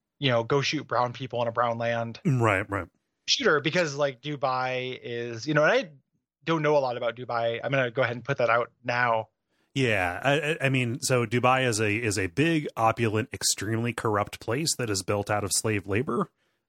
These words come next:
Speaker 2: um,
Speaker 1: Yeah.
Speaker 2: and also hides a lot of money for, uh, you know, auto-, autocrats and things like that. I think
Speaker 1: Mm-hmm.
Speaker 2: that it fits, it fits the theme to a certain extent,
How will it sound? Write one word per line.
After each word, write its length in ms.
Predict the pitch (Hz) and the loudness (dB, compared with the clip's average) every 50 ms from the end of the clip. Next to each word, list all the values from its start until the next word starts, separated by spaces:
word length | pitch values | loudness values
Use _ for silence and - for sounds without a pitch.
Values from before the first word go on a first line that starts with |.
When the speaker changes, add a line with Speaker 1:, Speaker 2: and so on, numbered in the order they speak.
| _ _ - | _ _ 0
Speaker 2:
um, 220 | 104 104 101 101 | 2 2 4 4
Speaker 1:
Yeah. 120 | 156 117 110 | 4 2 2
Speaker 2:
and 160 | 113 110 104 | 0 0 0
also 340 | 104 101 98 - 110 104 98 98 | 2 2 2 2 2 2 0 0
hides 680 | - - 110 101 101 101 95 98 95 87 - - - - | 0 0 0 2 2 0 -2 -2 -2 -2 -2 -2 -2 -4
a 80 | 127 107 | -4 -2
lot 240 | 92 98 98 95 95 | 0 0 0 0 0
of 160 | 95 87 - | -2 -4 -2
money 340 | 104 98 92 92 90 92 85 | -2 -2 -2 -2 -4 -4 -6
for, 580 | - - - 98 90 90 85 82 82 - - | -6 -4 -2 -2 0 0 -2 -2 -6 -8 -8
uh, 360 | 101 104 98 95 101 117 - - - _ - | -6 -6 -6 -6 -6 -8 -10 -12 -14 _ -4
you 80 | 107 98 | -4 -2
know, 140 | 92 87 87 | -2 -2 -2
auto-, 360 | - 101 104 - - 117 - - | -2 -2 -2 0 0 -2 -2 -2
autocrats 760 | 123 - - 127 117 123 127 - - 147 - 143 - - - | -2 0 2 2 2 2 0 -4 -6 -6 -6 -6 -4 -4 -4
and 140 | 131 120 - | -4 -4 -4
things 200 | 139 131 120 110 | -6 -6 -4 -4
like 200 | 120 113 - - | -4 -6 -6 -8
that. 300 | - - - - - - - - - - - - | -8 -6 -6 -6 -8 -10 -18 -20 -20 -10 -2 0
I 80 | 120 - | 2 4
think 120 | - 131 | 4 4
Speaker 1:
Mm-hmm. 60 | 131 131 | 4 4
Speaker 2:
that 100 | 151 143 | 4 2
it 180 | 147 139 - - - - - | 2 0 -4 -10 -14 -12 -4
fits, 480 | - 151 143 131 - - - - - - - | 0 0 0 2 2 2 2 2 2 0 0
it 140 | 151 127 - | -2 -4 0
fits 260 | - 170 175 - - | 0 0 0 2 0
the 120 | - 165 139 | 0 0 0
theme 500 | - - 147 147 147 151 151 147 156 147 _ _ _ _ _ _ _ _ _ _ _ _ _ _ - | 2 2 0 2 2 0 0 0 -2 -4 _ _ _ _ _ _ _ _ _ _ _ _ _ _ -4
to 160 | - 143 127 | 0 2 2
a 60 | 117 | 4
certain 300 | - - 262 285 233 170 | 4 2 0 0 0 -2
extent, 520 | 131 117 - - - 120 107 101 98 - | -2 -2 0 0 0 0 0 0 -2 -4